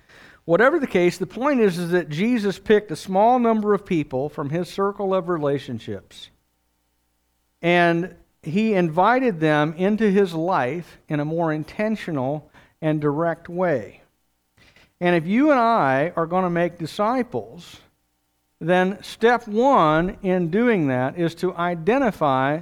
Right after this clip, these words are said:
some people that you would like to invite into your life in an intentional and direct way. Amen? You're going to have to pick out of your circle of relationships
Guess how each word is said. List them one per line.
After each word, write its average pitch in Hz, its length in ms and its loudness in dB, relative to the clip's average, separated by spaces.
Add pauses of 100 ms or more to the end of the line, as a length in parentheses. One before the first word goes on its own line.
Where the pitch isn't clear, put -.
some 160 260 -4
people 143 540 -2
that 147 200 -6
you 196 220 -4
would 185 140 -2
like 170 300 0
to 165 100 -2
invite 170 540 -2
into 196 300 -4
your 190 240 0
life 180 580 -2 (1300)
in 160 140 2
an 165 160 2
intentional 170 880 -2
and 156 200 -2
direct 147 400 -2
way. 185 500 0
Amen? 151 420 -2 (1700)
You're 175 200 0
going 202 200 2
to 190 60 0
have 190 300 -2
to 170 200 2
pick - 600 0
out 202 260 2
of 226 80 -4
your 226 140 0
circle 226 500 0
of 196 160 0
relationships 185 1080 -2